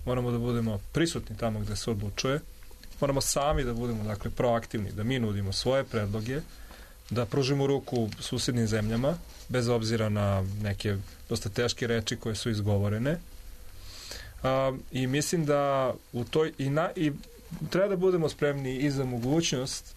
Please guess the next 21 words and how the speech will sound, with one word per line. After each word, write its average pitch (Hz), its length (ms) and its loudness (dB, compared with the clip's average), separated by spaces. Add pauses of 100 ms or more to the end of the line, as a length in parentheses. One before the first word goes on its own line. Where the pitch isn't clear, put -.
ja 123 360 2
ne 131 240 2
bih 165 200 0
isključio 113 320 -4
tu 110 140 -4
mogućnost 110 440 -2
da 113 60 0
u 113 40 0
nekoj, 113 380 0 (1080)
da 165 240 6
u 147 100 2
nekom 139 920 4
srednjoročnom 135 560 0
periodu 123 840 2
Srbija 143 500 -2
bude 127 280 -2
uključena 127 540 -2
u - 80 -4
taj 92 200 -2
sistem 104 340 -2
kvota. - 320 -2